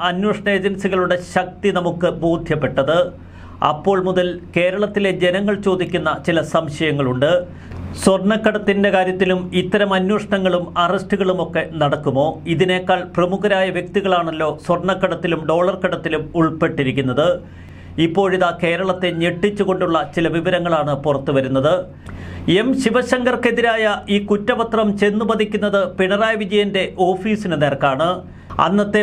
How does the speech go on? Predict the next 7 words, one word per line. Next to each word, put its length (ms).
മുഖ്യമന്ത്രിയായിരുന്ന 960
പിണറായി 420
വിജയന്റെ 380
സ്പെഷ്യൽ 380
പ്രൈവറ്റ് 400
സെക്രട്ടറി 380
ആയിരുന്നു 340